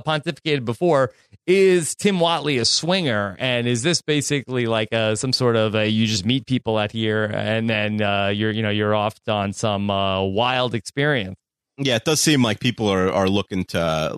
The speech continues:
Speaker 2: you know, mingle here.
Speaker 1: Like denim
Speaker 2: I would
Speaker 1: vest
Speaker 2: say this
Speaker 1: guy.
Speaker 2: party is,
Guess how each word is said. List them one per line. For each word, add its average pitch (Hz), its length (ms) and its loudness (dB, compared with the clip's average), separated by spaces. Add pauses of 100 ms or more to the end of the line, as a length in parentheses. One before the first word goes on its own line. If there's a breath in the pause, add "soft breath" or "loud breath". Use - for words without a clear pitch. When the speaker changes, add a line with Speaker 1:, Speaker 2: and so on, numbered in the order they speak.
(140)
Speaker 2:
you 101 120 -8
know, 78 180 -6
mingle 95 380 -2
here. - 100 -8
Speaker 1:
Like 104 220 -4
denim 139 280 -2
Speaker 2:
I 113 40 -4
would 123 80 0
Speaker 1:
vest 151 100 0
Speaker 2:
say 156 100 2
this 113 140 0
Speaker 1:
guy. 95 80 -2
Speaker 2:
party 117 280 2
is, 95 280 0